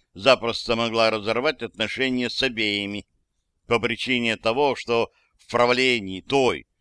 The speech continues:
что на Ордынке, оказывается, окопались самые настоящие бандиты. А со второй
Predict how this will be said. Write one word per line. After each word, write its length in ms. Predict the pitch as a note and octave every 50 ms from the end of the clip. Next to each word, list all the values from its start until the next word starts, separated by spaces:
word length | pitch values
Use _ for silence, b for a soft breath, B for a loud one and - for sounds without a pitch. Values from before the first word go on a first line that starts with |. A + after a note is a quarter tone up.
| _ _
что 220 | - - - B2
на 180 | A#2+ A#2+ A#2+ B2
Ордынке, 640 | B2 A#2+ A#2+ A2 A2 C3 B2 A2+ G#2+ - G2+ G2+ - _ _ _ _
оказывается, 920 | - F#2+ F#2 - _ - D3+ F3+ F#3 F3 E3 C#3 B2 C3+ B2+ A#2+ - - B2+
окопались 520 | A2+ G2 B2+ A2+ A#2+ D3+ D3+ C#3+ B2 G#2+
самые 440 | - - B2+ D3 D#3+ E3 E3 E3 E3
настоящие 680 | D#3+ D#3 D3+ - - E3 E3 E3 D#3+ - - - D3+ D#3+
бандиты. 640 | C#3 C3 D#3+ D#3+ D#3+ D#3 C#3+ E3+ F3 - - - - _ _ _ _ _ _ _ _ _ _ _ _
А 220 | A2+ C3+ D3+ D#3+ D3+
со 140 | D#3+ F#3 E3
второй 420 | C3+ - A3 A3+ A3+ G#3 E3